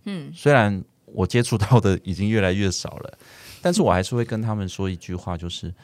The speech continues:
Speaker 2: 因为我们才刚认识一个月啊，
Speaker 1: 嗯哼。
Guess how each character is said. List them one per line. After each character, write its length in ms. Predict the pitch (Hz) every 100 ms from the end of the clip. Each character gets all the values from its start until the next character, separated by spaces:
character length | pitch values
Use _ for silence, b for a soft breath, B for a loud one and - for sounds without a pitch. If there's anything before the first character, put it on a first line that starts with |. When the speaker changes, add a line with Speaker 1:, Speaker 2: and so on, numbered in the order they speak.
| b b b b
Speaker 2:
因 100 | 165
为 60 | 196
我 80 |
们 160 | 120 90
才 180 | - 90
刚 220 | 110 110
认 180 | 117 104
识 220 | - 101
一 120 | 76
个 180 | - 82
月 300 | 82 90 78
啊， 240 | 65 - - -
Speaker 1:
嗯 180 | 202
哼。 300 | 196 180 151